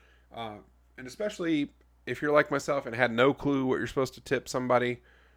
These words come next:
they kinda do the calculations for you of a fair tip. So, um, but you can also, you know, give 'em another twenty to forty spot if they did an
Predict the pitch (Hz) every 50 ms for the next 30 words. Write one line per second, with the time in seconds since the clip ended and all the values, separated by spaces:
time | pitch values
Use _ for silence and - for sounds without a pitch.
0 | _ _ _ _ _ - - 107 117 123 135 127 - 143 135 131 127 120 123 117
1 | 117 - - 120 113 110 - 113 107 107 107 - 110 98 - - 127 120 120 120
2 | 120 117 107 107 107 104 101 - - 110 107 104 101 - - - 107 104 - -
3 | _ - - - 117 104 98 98 104 - _ _ - _ - 107 101 98 90 90
4 | 110 - _ _ - 110 127 139 165 156 151 143 151 151 - - 170 151 147 143
5 | 135 127 - - _ _ _ _ _ _ _ _ _ _ _ _ _ _ - -
6 | 117 113 117 135 131 135 131 123 123 123 123 113 - - 123 117 120 120 120 120
7 | 117 113 - _ - 113 - - 117 107 113 113 110 - - 110 110 113 107 -
8 | - 110 - 120 113 113 107 110 107 107 104 -